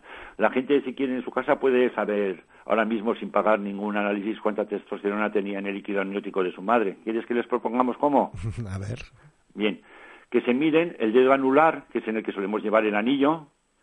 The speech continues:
Speaker 1: y el dedo índice, ¿no? Con el que solemos indicar, ¿no? En medio está el corazón, el dedo corazón.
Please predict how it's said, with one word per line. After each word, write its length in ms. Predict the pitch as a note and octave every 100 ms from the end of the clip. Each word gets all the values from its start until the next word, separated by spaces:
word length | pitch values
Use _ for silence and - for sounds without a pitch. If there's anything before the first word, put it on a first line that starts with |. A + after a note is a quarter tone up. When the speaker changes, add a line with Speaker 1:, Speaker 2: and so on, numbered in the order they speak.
| _ _ _ _ -
Speaker 1:
y 100 | A2
el 80 |
dedo 240 | G#2+ B2 B2
índice, 400 | A#2 G2+ F2+ F2
¿no? 240 | C#3+ E3
Con 140 | A#2 G#2
el 80 |
que 100 | G#2
solemos 380 | G2+ G#2+ A#2+ B2
indicar, 540 | A2 F#2+ A2+ G2+ - - _ _ _ _ _ _ _ _
¿no? 260 | - D3 - _ _ -
En 140 | G2
medio 240 | G#2+ A2+
está 120 | G#2+ A#2+
el 60 |
corazón, 520 | A2+ F#2+ E2+ G2+ D#2+ -
el 120 | F2
dedo 180 | G2 G#2
corazón. 440 | A2 F2 D#2+ D#2